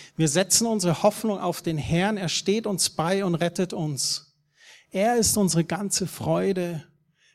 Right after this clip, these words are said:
Wir vertrauen ihm, dem heiligen Gott. Herr, lass uns deine Güte erfahren. Wir hoffen doch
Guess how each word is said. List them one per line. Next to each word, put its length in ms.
Wir 120
vertrauen 680
ihm, 380
dem 340
heiligen 400
Gott. 400
Herr, 360
lass 240
uns 220
deine 280
Güte 500
erfahren. 840
Wir 380
hoffen 480
doch 420